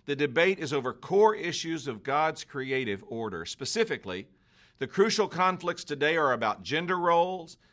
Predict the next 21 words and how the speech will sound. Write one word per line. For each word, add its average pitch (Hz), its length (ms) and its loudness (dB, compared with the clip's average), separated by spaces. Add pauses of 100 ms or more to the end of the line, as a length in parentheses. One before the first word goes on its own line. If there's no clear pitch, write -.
sexual 170 520 0
identity, 165 640 0 (160)
family 175 400 0
structure, 170 540 -2
and 117 200 -4
moral 143 320 2
choices. - 760 -6 (420)
Debates 170 440 2
from 180 180 -2
a 147 60 2
previous 185 420 -2
generation 170 560 -2
about 117 260 -2
baptismal 165 640 -2
modes 170 440 -2
or 113 80 -4
acceptable 165 600 -6
social 165 400 -4
behavior 160 480 -4
seem 147 240 -6
trivial 175 720 0